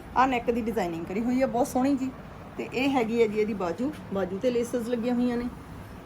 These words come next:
ਤੇ ਬਸ ਨੀਚੇ ਹੋਰ ਇਹਦੇ ਕੁਛ ਵੀ ਕਰਨ ਦੀ ਲੋੜ ਨਹੀਂ ਸੀ, ਕਿਉਂਕਿ ਇਹਦੇ ਪਹਿਲਾਂ ਹੀ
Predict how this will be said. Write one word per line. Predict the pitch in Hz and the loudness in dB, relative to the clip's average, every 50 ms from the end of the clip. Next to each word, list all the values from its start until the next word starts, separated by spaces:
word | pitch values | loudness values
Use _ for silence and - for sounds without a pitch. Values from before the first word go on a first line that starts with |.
| - - - | -2 0 2
ਤੇ | 240 226 226 220 220 220 - - | 4 4 6 6 4 4 2 0
ਬਸ | 226 240 - 277 | 0 2 2 2
ਨੀਚੇ | 254 240 - - 262 | 0 0 0 0 0
ਹੋਰ | 262 254 247 247 | 2 4 4 4
ਇਹਦੇ | 247 254 | 4 2
ਕੁਛ | 269 269 240 - 285 | 0 -2 -2 -2 0
ਵੀ | 277 269 | 0 2
ਕਰਨ | - 233 220 214 220 | 2 2 2 2 2
ਦੀ | 226 | 4
ਲੋੜ | 226 214 190 190 190 | 4 4 4 4 0
ਨਹੀਂ | 214 226 | 0 0
ਸੀ, | - 294 | -2 -2
ਕਿਉਂਕਿ | 214 247 226 214 185 220 | -2 -2 -4 -2 4 6
ਇਹਦੇ | 220 220 214 247 | 8 8 8 6
ਪਹਿਲਾਂ | 240 220 185 196 220 233 | 0 0 0 0 0 0
ਹੀ | 240 370 | -2 -2